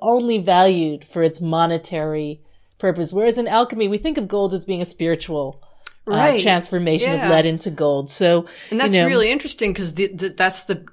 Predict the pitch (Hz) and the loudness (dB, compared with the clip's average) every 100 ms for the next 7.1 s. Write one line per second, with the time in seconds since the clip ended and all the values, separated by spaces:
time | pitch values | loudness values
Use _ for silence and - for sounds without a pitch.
0 | _ - 196 190 - 180 185 185 185 185 | _ -4 0 0 0 -4 0 0 0 0
1 | 202 185 160 165 - 180 - 196 165 156 | 0 0 -4 -8 -8 -10 -6 -4 -4 -6
2 | - 185 262 285 254 196 185 165 _ 214 | -10 -4 0 6 6 6 -2 -8 _ 0
3 | 233 196 165 - 190 196 185 175 160 - | 4 4 0 -6 0 2 4 0 -4 4
4 | 185 175 175 196 190 170 165 - 220 226 | 6 6 2 -2 0 0 -2 -2 2 4
5 | 190 185 208 180 175 - 185 180 170 170 | 4 2 2 0 0 0 0 2 2 0
6 | - 170 175 165 147 151 160 214 240 175 | 0 2 4 4 2 -2 0 4 4 4
7 | 165 | 0